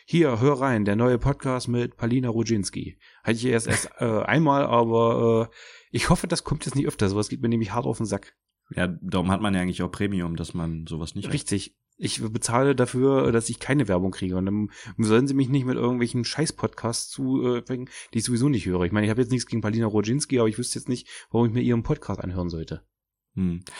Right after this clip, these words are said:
Speaker 2: Ich kenn's nur bei, ähm, zum Beispiel Fest und Flauschig. Da wird ab und zu voran-, vorab gesagt, äh, dieser Podcast ist gesponsert bei eBay.
Speaker 1: Ja, das kotzt mich
Speaker 2: Und dann
Speaker 1: auch
Speaker 2: kommt die
Speaker 1: tierisch
Speaker 2: Folge.
Speaker 1: an.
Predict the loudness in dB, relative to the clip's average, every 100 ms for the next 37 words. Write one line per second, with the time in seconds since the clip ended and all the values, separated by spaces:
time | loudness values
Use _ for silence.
0 | -16 -10 -6 -2 2 4 4 6 6 6
1 | 4 2 4 2 0 -2 -4 -2 -4 -4
2 | -2 -2 -2 -2 -2 -2 -4 0 0 2
3 | 0 -2 -8 _ -20 -20 -20 _ _ -2
4 | 2 2 0 0 0 -2 -6 -4 -4 -4
5 | -4 -4 -4 -4 -6 -6 -2 -2 -2 0
6 | 0 0 -2 -6 -4 -4 -6 -6 -4 -2
7 | -2 -2 -2 0 0 -2 -6 -8 -6 -6
8 | -6 -4 -4 -2 -4 -4 -4 -4 -4 -4
9 | -4 0 -2 -4 -10 -18 _ _ _ _
10 | 0 0 0 2 2 2 -2 -2 -4 0
11 | 2 2 2 -2 -4